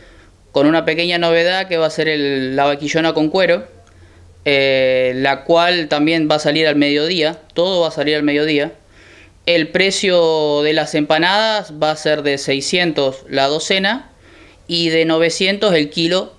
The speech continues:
eh, de carne asada. Se van a poder comunicar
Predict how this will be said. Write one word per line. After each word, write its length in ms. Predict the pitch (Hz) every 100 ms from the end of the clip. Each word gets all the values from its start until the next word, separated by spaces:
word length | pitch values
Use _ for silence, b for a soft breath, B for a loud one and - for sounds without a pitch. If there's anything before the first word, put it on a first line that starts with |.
| _
eh, 600 | 139 139 139 135 131 131
de 140 | 135 135
carne 340 | 151 156 156
asada. 380 | 135 - 120 -
Se 100 | 147
van 180 | 160 180
a 140 | 170
poder 380 | 156 165 180 160
comunicar 960 | 151 151 151 147 180 180 156 143 131